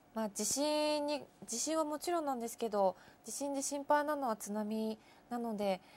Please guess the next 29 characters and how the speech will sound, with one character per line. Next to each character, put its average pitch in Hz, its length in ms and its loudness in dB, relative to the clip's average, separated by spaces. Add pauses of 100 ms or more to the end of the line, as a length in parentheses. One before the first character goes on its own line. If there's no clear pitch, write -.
(680)
ま 208 80 -4
あ、 - 20 -6
津 202 120 -8
波 220 260 -2
が 220 140 4
起 214 100 2
こ 277 120 4
っ 285 40 4
た 277 140 4
時 277 300 -4
に 220 360 0
ど 208 140 -2
う 269 60 2
い 277 40 2
う 262 60 0
行 220 180 -2
動 208 140 -2
を 214 60 -2
す 214 120 -8
れ 233 140 -2
ば 220 100 2
い 233 80 0
い 233 40 -2
の 214 100 -2
か、 202 100 0
も 269 240 0
う 403 80 0
一 381 160 -6
度 359 280 4